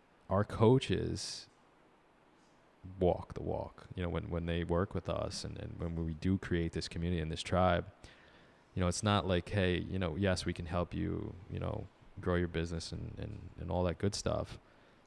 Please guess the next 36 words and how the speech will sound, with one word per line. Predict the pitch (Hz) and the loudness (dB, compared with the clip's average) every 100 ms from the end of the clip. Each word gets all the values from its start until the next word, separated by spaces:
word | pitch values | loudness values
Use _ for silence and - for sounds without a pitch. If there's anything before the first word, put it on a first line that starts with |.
| _ _ - | _ _ -2
but | 90 | 4
we're | 98 | 6
also | 113 - 123 | 6 4 4
gonna | 117 78 - - - - - | 2 2 -6 -18 -20 -20 -6
kind | - 113 | 0 0
of | 101 - - - _ _ - | 0 -6 -20 -20 _ _ 0
throw | 98 117 | 6 8
you | 135 101 | 8 8
into | 135 123 | 6 6
this | 85 73 | 4 4
a | 92 | 4
little | 85 80 | 4 4
bit." | 85 80 | 4 4
Like, | 85 | 4
we | 92 127 | 8 8
wanna | 156 131 | 10 6
see | - 127 110 | 4 4 6
how | 98 95 82 - - - - - - - 113 - | 6 6 0 -10 -18 -20 -20 -20 -20 -16 -12 0
much | 107 107 - | 4 4 6
you | 104 | 4
can | 123 113 | 4 2
grow, | 87 78 - 95 - - | 2 0 -2 -8 -14 0
you | 98 | 2
know, | 90 | 6
as | 92 | 6
an | |
individual, | 98 90 95 110 78 80 | 6 6 6 6 2 0
how | 95 | 2
much | 92 - | 2 6
you | 110 | 6
can | 107 | 6
change, | 92 90 - - - - - - - - | 4 2 0 -6 -10 -16 -20 -20 -20 -8
um, | 87 - 92 | -4 -4 2
the | 98 | 4
levels | 92 98 101 92 | 6 8 8 8
that | 92 | 6